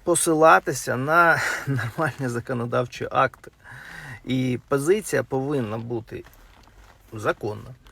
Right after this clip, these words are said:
Так, але ж, е, я розумію, що не кожен може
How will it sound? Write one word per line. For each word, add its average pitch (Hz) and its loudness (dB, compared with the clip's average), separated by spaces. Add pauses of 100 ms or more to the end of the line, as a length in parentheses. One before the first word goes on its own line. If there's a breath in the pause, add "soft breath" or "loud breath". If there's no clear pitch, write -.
(160)
Так, - -4
але 165 2
ж, - -6
е, 143 0
я 151 2
розумію, 160 0
що 127 -6
не 131 -2
кожен 156 -2
може 135 0